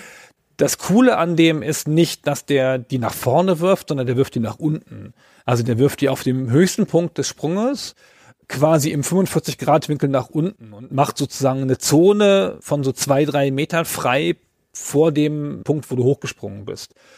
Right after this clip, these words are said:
Und das hilft dir total gegen schwer erreichbare Gegner, weil du kannst ja nur quasi in Armhöhe werfen oder im Sitzen. Und wenn aber ein Gegner unter dir steht, sodass sein Kopf unter deiner tiefsten Schurikenwurfhöhe ist, dann kannst du ihn nicht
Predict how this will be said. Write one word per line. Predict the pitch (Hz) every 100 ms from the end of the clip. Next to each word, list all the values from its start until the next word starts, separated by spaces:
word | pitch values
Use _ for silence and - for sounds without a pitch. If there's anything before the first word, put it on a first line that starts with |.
| - -
Und | 139
das | 143 -
hilft | 190 -
dir | 170
total | 139 131 147 185 233
gegen | 202 160 151
schwer | - 151 151
erreichbare | 143 143 - 127 123
Gegner, | 120 196 117 113
weil | 120
du | 120
kannst | - 151 -
ja | 175
nur | 170 185 196 -
quasi | - 127 123 120
in | 113
Armhöhe | 117 156 139 120 120
werfen | 117 113 - 185 226 _ - - -
oder | 143 135
im | 131
Sitzen. | 135 175 - 165 262 - - _ _ -
Und | 156 147
wenn | 190
aber | 151 139
ein | 139
Gegner | 160 156 139
unter | 208 208
dir | 147 143
steht, | - 135 170 277
sodass | - - 131 -
sein | 127 123
Kopf | 160 - -
unter | 180 156 139
deiner | 135 135
tiefsten | 170 - 139
Schurikenwurfhöhe | - - 143 123 - 131 120 147 - - 123 123
ist, | 117 147 143
dann | 117
kannst | - 175 - 165
du |
ihn | - 147 139
nicht | 139